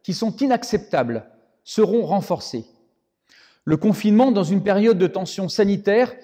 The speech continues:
peut malheureusement susciter des comportements inacceptables et violents. Il faut donc pouvoir accompagner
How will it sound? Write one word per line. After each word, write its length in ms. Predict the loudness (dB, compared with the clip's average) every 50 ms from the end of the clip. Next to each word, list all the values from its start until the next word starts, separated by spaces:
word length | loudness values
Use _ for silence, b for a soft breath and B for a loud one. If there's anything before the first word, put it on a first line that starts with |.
| b b b b b b b 0
peut 100 | 2 4
malheureusement 640 | 6 6 8 8 8 6 6 4 4 4 4 4 2
susciter 540 | 2 2 0 0 2 0 -2 0 0 0
des 100 | 0 0
comportements 1080 | -2 -2 -4 -2 -2 -4 -2 0 0 0 2 2 2 2 0 -2 -8 -14 -20 _ _ _ _ _ 2
inacceptables 920 | 4 4 4 4 2 0 -4 -4 -4 -2 0 0 0 2 0 -2 -4 -6 -4 -4
et 80 | -4
violents. 400 | -2 0 0 0 0 0 -2 -4 -8 -18 _ _ _ _ _ _ _ _ _ _ _ _ _ -12
Il 100 | -12 -8
faut 140 | -4 -2 0
donc 160 | 0 0 0
pouvoir 420 | 0 -2 0 0 0 0 -2 -8 -6 -6
accompagner 880 | -6 -4 -4 -4 0 0 0 0 0 -2 -2 -4 -4 -6 -8 _ _